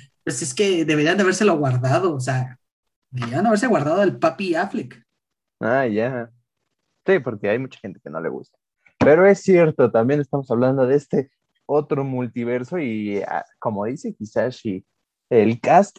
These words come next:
Speaker 2: de, de Flash que se está armando está, uf,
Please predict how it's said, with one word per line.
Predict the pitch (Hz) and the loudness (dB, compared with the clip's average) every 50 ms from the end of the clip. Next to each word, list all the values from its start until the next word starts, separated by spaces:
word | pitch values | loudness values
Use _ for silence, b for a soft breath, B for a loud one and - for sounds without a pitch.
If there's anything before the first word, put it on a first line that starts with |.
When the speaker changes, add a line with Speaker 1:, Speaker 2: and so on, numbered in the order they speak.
| _ _ | _ _
Speaker 2:
de, | - 147 127 131 120 113 107 104 101 101 104 98 104 107 98 | -2 2 4 4 6 6 4 4 2 0 0 0 0 -2 -4
de | 98 104 | -6 -8
Flash | _ - 120 135 147 180 226 262 - _ | _ -2 2 2 4 4 2 0 -4 _
que | - - 120 | -12 -12 -12
se | - - | -12 -12
está | - - - 139 | -6 0 2 2
armando | 147 147 143 143 139 139 147 147 151 165 180 202 190 | 2 2 0 -2 -2 -2 -2 -4 -4 -4 -2 -2 -2
está, | 143 - _ - 131 143 170 190 - - | -4 -4 _ 2 2 4 4 2 2 -2
uf, | - 147 156 165 170 180 165 143 - | -4 -2 0 2 2 2 0 -2 -4